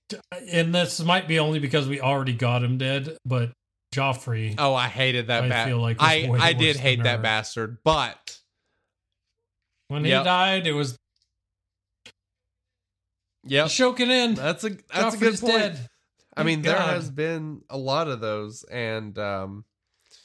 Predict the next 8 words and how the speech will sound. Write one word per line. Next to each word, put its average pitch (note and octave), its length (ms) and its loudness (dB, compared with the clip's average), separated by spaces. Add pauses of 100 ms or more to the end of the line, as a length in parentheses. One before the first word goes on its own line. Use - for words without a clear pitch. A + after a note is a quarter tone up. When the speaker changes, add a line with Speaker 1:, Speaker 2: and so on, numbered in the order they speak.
(560)
Speaker 2:
so - 120 0
I D#3 60 4
guess E3+ 200 0
we'll F#3+ 120 0
see. F#3 380 -2 (300)
Uh, C#3+ 360 0 (1080)
all G3+ 120 6
right. A3 400 2